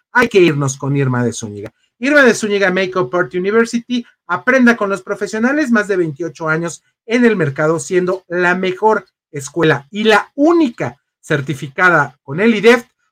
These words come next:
para darle esta, este reconocimiento completo y que tenga, pues, obviamente, que usted la oportunidad de trabajar en el mundo de la belleza. La maestra Irma de Zúñiga la, lo va a atender de maravilla,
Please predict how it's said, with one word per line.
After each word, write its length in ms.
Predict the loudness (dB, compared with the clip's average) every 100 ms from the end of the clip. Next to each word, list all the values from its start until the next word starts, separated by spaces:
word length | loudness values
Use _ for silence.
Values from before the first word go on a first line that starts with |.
| _
para 240 | 2 4 6
darle 540 | 6 4 4 2 0 -8
esta, 560 | -8 -4 -2 -4 -6 _
este 200 | -8 -4
reconocimiento 1120 | -2 -2 -2 -2 -2 -4 -4 -2 -4 -6 -10 _ _ _
completo 760 | -6 -4 0 0 0 -4 -6 _ _
y 120 | -10
que 140 | -8
tenga, 400 | -4 -2 0 0
pues, 240 | 0 -4 -4
obviamente, 520 | -4 -2 -4 -6 -10
que 100 | -12
usted 340 | -10 -6 -6 -8 _ _
la 100 | -4
oportunidad 580 | 0 0 -2 -2 0 2
de 80 | 2
trabajar 600 | 0 -2 -2 -2 -4 -4 _ _
en 280 | -6 -4 -4 -6
el 400 | -2 0 0 0
mundo 380 | 0 0 0
de 100 | 2
la 100 | 2
belleza. 600 | 2 4 4 4 2 0 -8 _ _
La 160 | -6 -2
maestra 340 | 0 0 0
Irma 180 | 0 0
de 100 | -2
Zúñiga 460 | -2 -2 -2 -4 -8
la, 280 | -8 -4 -2
lo 240 | -2 0
va 80 | 0
a 20 |
atender 340 | -2 -4 -4 -2
de 120 | -2
maravilla, 560 | 0 0 -2 -2 -2